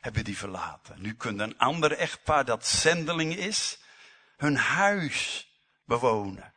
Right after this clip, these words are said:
Kunt u dat voor-, kunt u dat? Kunt u dat, dat een ander echtpaar in uw huis komt, in uw bed slaapt, hun kinderen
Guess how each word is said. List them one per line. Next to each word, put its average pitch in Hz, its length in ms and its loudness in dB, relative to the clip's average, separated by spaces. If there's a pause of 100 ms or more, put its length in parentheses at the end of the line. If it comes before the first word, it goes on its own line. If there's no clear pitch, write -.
(140)
Kunt 151 240 0
u 110 80 -4
dat 104 120 2
voor-, - 280 -6
kunt 240 240 -2
u 240 60 -4
dat? 302 380 0 (1080)
Kunt 240 260 2
u 254 80 0
dat, 269 220 2
dat 180 180 0
een - 260 -4
ander 240 520 6
echtpaar - 640 4
in 139 140 4
uw 110 140 0
huis 110 420 2
komt, 320 440 -2 (280)
in 147 300 2
uw 123 320 -2
bed 87 280 4
slaapt, - 920 -2 (440)
hun 139 380 6
kinderen 123 680 4